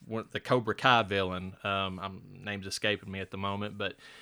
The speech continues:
like, anyways, they're all a bunch of veterans that hole up in the V F W and have to fight these bastards off that are trying to attack 'em. You know, they're all drugged up and crazy. So it's one of those type films. Kind of a,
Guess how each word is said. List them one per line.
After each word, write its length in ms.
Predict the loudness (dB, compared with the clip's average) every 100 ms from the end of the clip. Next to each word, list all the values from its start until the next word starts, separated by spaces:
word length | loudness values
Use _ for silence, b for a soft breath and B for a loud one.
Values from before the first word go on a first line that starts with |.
| B
like, 180 | 2 4
anyways, 380 | 4 4 4 4
they're 180 | 6 6
all 120 | 6
a 20 |
bunch 240 | 4 2 2
of 80 |
veterans 400 | 4 4 4 -2
that 100 | -2
hole 260 | 2 4 6
up 180 | 4 2
in 80 | -6
the 60 |
V 200 | 0 4
F 160 | 4 4
W 380 | 2 2 0 0
and 80 |
have 120 | 0 -2
to 80 |
fight 300 | 0 2 2
these 180 | 0 -4
bastards 500 | 2 2 2 -2 -4
off 280 | 2 2 2
that 100 | -2
are 60 | 0
trying 260 | 2 2
to 80 | 0
attack 380 | -2 2 2 0
'em. 120 | -4
You 100 | -4
know, 180 | -4 -2
they're 160 | 0
all 80 | 0
drugged 360 | 0 0 0 0
up 200 | -2 -4
and 80 | 0
crazy. 480 | 4 4 2 -4
So 180 | -4 -4
it's 100 | -4
one 120 | -2
of 40 | 0
those 200 | 0 0
type 260 | -2 -2
films. 420 | -2 -6 -6 -10 -14 B B B
Kind 260 | -4 0 0
of 120 | 0
a, 360 | 0 2 0